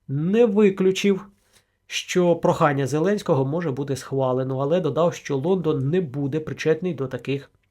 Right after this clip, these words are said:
атак. Головнокомандувач Об'єднаних сил нато в Європі Кристофер Каволі заявляє, що Україна має чудову стратегію ведення війни проти Р Ф,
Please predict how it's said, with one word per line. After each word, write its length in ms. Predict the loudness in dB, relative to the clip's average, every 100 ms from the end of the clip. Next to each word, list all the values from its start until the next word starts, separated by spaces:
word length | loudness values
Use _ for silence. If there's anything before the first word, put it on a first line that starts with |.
| _
атак. 440 | -6 -4 -6 -8 -20 _ _ _ _ -20 _ _ _
Головнокомандувач 960 | 8 8 10 6 6 6 6 6 6 4
Об'єднаних 600 | 2 2 2 2 2 0
сил 300 | 0 2 2
нато 420 | 2 2 4 0
в 60 |
Європі 560 | 0 0 2 0 0 -4
Кристофер 1160 | 0 2 2 2 -2 -4 -12 -6 -2 0 -2 -8 _ _ _ _
Каволі 640 | 2 2 2 -2 0 2 0
заявляє, 760 | 4 4 4 4 2 2 -2 -6 -14 -16
що 300 | -12 -4 0
Україна 460 | 0 2 2 4 2
має 340 | 2 4 4
чудову 760 | 2 -2 -2 4 4 4 0 -4
стратегію 760 | -6 -2 0 2 2 2 2 0
ведення 360 | 0 0 0
війни 380 | 0 -2 -4 -6
проти 340 | -4 -4 -2 -2
Р 180 | 0
Ф, 240 | 0 -2